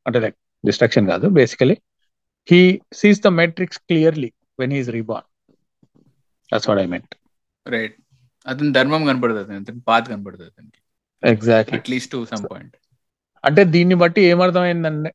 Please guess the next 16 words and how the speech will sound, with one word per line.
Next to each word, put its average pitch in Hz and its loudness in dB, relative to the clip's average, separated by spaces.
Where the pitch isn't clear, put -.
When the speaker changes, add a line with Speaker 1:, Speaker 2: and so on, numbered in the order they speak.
Speaker 1:
అంటే 139 -4
క్రిస్టియానిటీ 131 2
అయినా, 131 4
ఇస్లాం 123 -2
అయినా, 123 0
హిందూయిజం 117 -2
అయినా, 123 -2
అన్నీ 127 0
ధర్మం 151 0
గురించే 180 2
మాట్లాడినాయి. 127 -10
ధర్మం 131 -2
గురించే 156 2
మాట్లాడతాయి. 127 -4
నీ 117 -4
ధర్మం 131 0